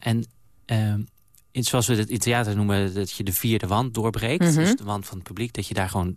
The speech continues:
Speaker 1: dat je rechtstreeks met je publiek, eh, praat. Ehm, daarvan dacht ik, "Goh, als ik dat naar een boek vertaal, dan moet ik, moet ik misschien die vorm uitproberen. Kijken hoe dat werkt." Eh,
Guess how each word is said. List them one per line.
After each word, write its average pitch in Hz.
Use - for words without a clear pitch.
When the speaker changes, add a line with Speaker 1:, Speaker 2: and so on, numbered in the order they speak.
Speaker 1:
dat -
je -
rechtstreeks 120
met 95
je 101
publiek, 98
eh, 113
praat. 139
Ehm, 101
daarvan 117
dacht 120
ik, 120
"Goh, -
als 101
ik 107
dat 110
naar 107
een 95
boek 131
vertaal, 139
dan 123
moet 113
ik, 104
moet 117
ik 113
misschien 110
die 127
vorm 110
uitproberen. 92
Kijken 139
hoe 123
dat 107
werkt." 98
Eh, 107